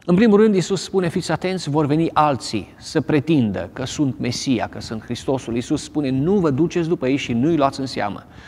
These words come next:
Și mesajul acesta trebuie să rămână strict pentru noi și astăzi. Dacă cineva are pretenția că este Mesia sau altcine-, altcineva trimis de Dumnezeu,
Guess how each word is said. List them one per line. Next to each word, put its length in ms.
Și 100
mesajul 420
acesta 300
trebuie 220
să 160
rămână 300
strict 540
pentru 280
noi 180
și 200
astăzi. 400
Dacă 260
cineva 400
are 140
pretenția 580
că 60
este 360
Mesia 460
sau 320
altcine-, 600
altcineva 540
trimis 360
de 80
Dumnezeu, 460